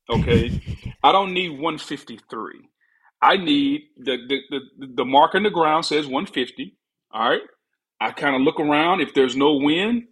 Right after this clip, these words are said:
Speaker 1: pins in the middle, I'm grabbing a nine iron. If it's a little uphill, I'm gonna grab an eight iron.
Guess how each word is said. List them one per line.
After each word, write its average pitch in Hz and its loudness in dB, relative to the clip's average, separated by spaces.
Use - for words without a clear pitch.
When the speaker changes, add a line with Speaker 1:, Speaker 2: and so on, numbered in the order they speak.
Speaker 1:
pins 151 2
in 147 2
the 135 0
middle, 180 2
I'm 202 2
grabbing 156 4
a 196 2
nine 208 0
iron. 107 -6
If 131 -6
it's 131 -6
a 131 -6
little 156 4
uphill, 196 0
I'm 139 -2
gonna 185 -4
grab 151 0
an 190 0
eight 233 -2
iron. 127 -4